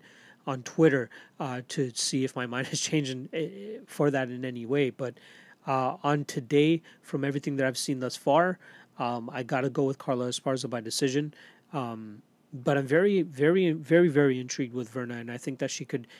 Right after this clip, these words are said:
you know, if she could really find ways to close the, the distance,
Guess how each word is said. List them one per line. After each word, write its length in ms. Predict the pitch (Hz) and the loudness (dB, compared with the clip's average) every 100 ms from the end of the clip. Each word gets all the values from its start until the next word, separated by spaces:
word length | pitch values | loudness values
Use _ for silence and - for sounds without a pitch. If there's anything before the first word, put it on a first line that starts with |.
| - | -8
you 60 | - | -2
know, 60 | 139 | -2
if 80 | |
she 100 | - | -2
could 220 | 151 139 127 | -2 -2 2
really 280 | 151 165 | 4 6
find 340 | 160 - 143 135 | 4 2 2 2
ways 180 | 139 135 | -2 -2
to 80 | 135 | -6
close 380 | - 135 135 - - - _ | -2 -2 -2 -6 -18 -20 _
the, 240 | 139 135 127 | -4 -4 -4
the 80 | 123 | -6
distance, 560 | 113 147 - 151 143 | 0 0 2 0 0